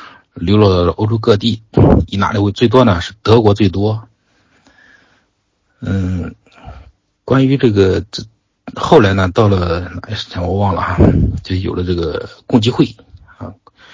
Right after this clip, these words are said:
共济会它是一些石匠们发起组成的，它的那个会标就是一个圆规，一个角尺，这是共济会的这个图标。那么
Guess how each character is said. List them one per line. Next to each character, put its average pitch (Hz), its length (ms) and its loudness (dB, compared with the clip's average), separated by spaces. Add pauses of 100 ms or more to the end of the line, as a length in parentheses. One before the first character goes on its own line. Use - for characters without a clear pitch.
(520)
共 147 220 4
济 127 160 0
会 110 300 2
它 - 180 -6
是 113 180 -2
一 107 60 2
些 113 140 0
石 - 260 -2
匠 127 220 0
们 87 120 -2
发 95 200 -6
起 95 240 -8 (100)
组 - 140 -12
成 - 200 -12
的， 85 220 -10 (720)
它 - 120 -4
的 131 60 0
那 127 80 2
个 107 80 2
会 107 220 0
标 107 360 0 (280)
就 104 100 -2
是 95 140 -4
一 98 260 -6
个 104 80 0
圆 95 280 -2
规， 110 360 0 (320)
一 - 140 -10
个 90 100 -6
角 87 180 -4
尺， - 380 -6 (1400)
这 - 100 -10
是 90 520 -8
共 110 180 2
济 90 80 -2
会 92 140 -2
的 - 100 -2
这 - 100 -10
个 - 60 -10
图 - 180 -16
标。 - 160 -12 (1200)
那 110 80 -2
么 110 100 -2